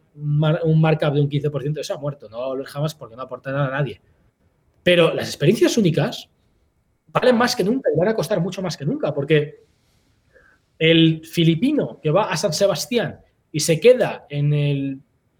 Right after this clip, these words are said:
en, eh, María Cristina y paga seiscientos euros la noche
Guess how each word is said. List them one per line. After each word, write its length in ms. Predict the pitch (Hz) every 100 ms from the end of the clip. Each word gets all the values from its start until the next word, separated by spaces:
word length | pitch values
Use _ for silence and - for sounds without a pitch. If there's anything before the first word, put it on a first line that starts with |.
| _ _ _ _ _ _ _
en, 540 | - - - - 180 170
eh, 380 | 170 165 165 160
María 340 | 156 175 170
Cristina 540 | 185 156 285 294 151
y 80 | 131
paga 180 | 175 208
seiscientos 480 | 165 151 226 240 214
euros 200 | 233 208
la 80 | 208
noche 480 | 220 - - -